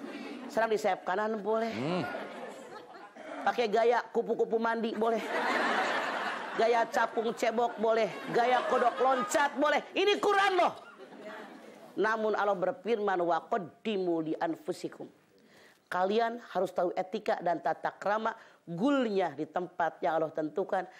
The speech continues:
Speaker 1: Jangan ngikut robot gedek dari lubang yang belakang. Dosa hukumnya haram. Tuh. Masya Allah, hati-hati Anda para suami. Apalagi kalau suami K D R T. Menyakiti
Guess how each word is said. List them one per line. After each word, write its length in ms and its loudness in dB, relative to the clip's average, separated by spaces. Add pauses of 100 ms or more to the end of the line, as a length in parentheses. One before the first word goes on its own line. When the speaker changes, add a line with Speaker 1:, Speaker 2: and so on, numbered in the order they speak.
(220)
Speaker 1:
Jangan 240 0
ngikut 400 -2
robot 480 -2
gedek 400 0
dari 240 -2
lubang 320 -2
yang 320 -2
belakang. 560 -2
Dosa 720 0
hukumnya 640 -2 (400)
haram. 720 -8 (960)
Tuh. 240 -10 (1120)
Masya 400 -4
Allah, 160 0
hati-hati 560 -4
Anda 160 0
para 240 -2
suami. 320 -8 (1300)
Apalagi 560 0
kalau 320 2
suami 480 0 (240)
K 60 -14 (100)
D 160 -2
R 160 0
T. 140 -20 (880)
Menyakiti 720 -2